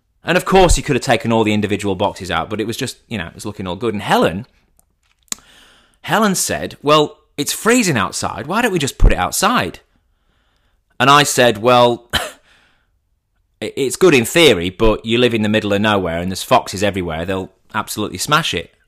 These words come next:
And Helen said, and she meant it, and argued it, "Well, why don't we just put some cling film over the top of the box?"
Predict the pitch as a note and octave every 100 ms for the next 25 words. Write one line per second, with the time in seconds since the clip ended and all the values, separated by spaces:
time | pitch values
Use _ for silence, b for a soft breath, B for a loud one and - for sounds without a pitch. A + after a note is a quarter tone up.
0 | _ A2+ A2+ C4 B3+ C#3 - E2 - _
1 | _ _ _ _ _ G#2 - G2 G#3 A3+
2 | - C#3 - _ _ _ _ _ _ _
3 | _ A2 G#2 - D3+ F#3+ A2 F2+ G#2+ C#3
4 | _ _ _ _ _ _ _ _ - G3+
5 | A#3+ A3 F3+ F#3+ - B2+ - E3+ G#3+ B3
6 | B3 F#3 C3 A#2 G#2+ - C3 - F3+ A#3
7 | - - -